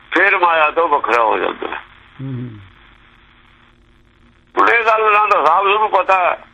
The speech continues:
Speaker 1: ਨਾ ਉਹ ਜਿਹੜਾ ਸਾਹਿਬ ਸਿੰਘ ਦਾ ਗੁਰੂ ਪੰਡਤ ਸੀ ਜਿਹਨੇ ਟੀਕਾ ਕੀਤਾ, ਜਿਹਦੀ ਨਕਲ ਕਰਾ, ਉਹਨੂੰ ਪਤਾ ਸੀ।
Speaker 2: ਹੂੰ।
Speaker 1: ਉਹਨੂੰ ਤਾਂ ਕਰ ਕੀ ਪਤਾ ਹੁੰਦਾ, ਉਹਨੂੰ ਤਾਂ, ਤਾਂ ਕਾਨਸੈਪਟ ਹੀ ਨਹੀਂ ਹੈ,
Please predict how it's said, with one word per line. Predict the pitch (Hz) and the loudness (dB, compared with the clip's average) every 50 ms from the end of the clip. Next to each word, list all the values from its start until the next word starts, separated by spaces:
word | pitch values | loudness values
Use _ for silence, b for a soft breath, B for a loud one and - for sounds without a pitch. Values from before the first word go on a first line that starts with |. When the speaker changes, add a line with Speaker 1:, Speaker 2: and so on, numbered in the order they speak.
| - 147 | -4 -2
Speaker 1:
ਨਾ | 160 175 | 0 2
ਉਹ | 180 180 175 | 2 2 2
ਜਿਹੜਾ | 185 185 190 180 151 | 2 2 2 2 2
ਸਾਹਿਬ | 147 170 180 180 | 2 2 2 2
ਸਿੰਘ | 151 170 180 | 0 0 2
ਦਾ | 180 185 | 2 0
ਗੁਰੂ | 170 147 160 156 165 160 | 0 0 0 0 0 0
ਪੰਡਤ | 160 160 151 143 160 156 147 - | 0 0 0 0 -2 -4 -2 -4
ਸੀ | 156 156 | -4 -2
ਜਿਹਨੇ | 147 165 175 175 | 0 0 0 0
ਟੀਕਾ | 156 139 156 143 147 151 | 0 0 0 0 0 0
ਕੀਤਾ, | 143 127 143 147 - - 147 | 0 -2 -4 -2 0 0 -2
ਜਿਹਦੀ | 143 139 151 147 160 | 0 0 -2 0 0
ਨਕਲ | 160 156 156 147 127 135 143 143 120 | 0 0 0 0 0 0 0 0 2
ਕਰਾ, | 135 131 | 2 2
ਉਹਨੂੰ | 127 127 135 160 165 | 2 0 0 0 0
ਪਤਾ | 143 147 143 139 135 117 | 0 0 0 0 -2 -2
ਸੀ। | - - - - B B B B B 143 139 | -4 -8 -16 -20 B B B B B -6 -2
Speaker 2:
ਹੂੰ। | - 196 | 0 2
Speaker 1:
ਉਹਨੂੰ | 220 254 254 | 2 2 2
ਤਾਂ | 240 247 | 2 2
ਕਰ | 208 226 226 226 | 0 0 0 0
ਕੀ | - - 202 202 | -2 -2 -2 -2
ਪਤਾ | 190 196 214 214 214 190 | 0 -2 0 0 0 0
ਹੁੰਦਾ, | 196 196 196 208 | 0 0 0 0
ਉਹਨੂੰ | 208 220 - 220 220 | 2 2 2 0 0
ਤਾਂ, | 247 247 214 | -2 -2 -2
ਤਾਂ | 165 196 190 175 139 - B B B B - | 0 0 0 0 -2 -4 B B B B -2
ਕਾਨਸੈਪਟ | - 180 196 160 139 170 180 175 - 190 | 0 0 0 0 0 0 -2 0 -2 -2
ਹੀ | 190 | 0
ਨਹੀਂ | 180 170 175 170 170 | 0 0 0 0 0
ਹੈ, | 170 180 | -2 -2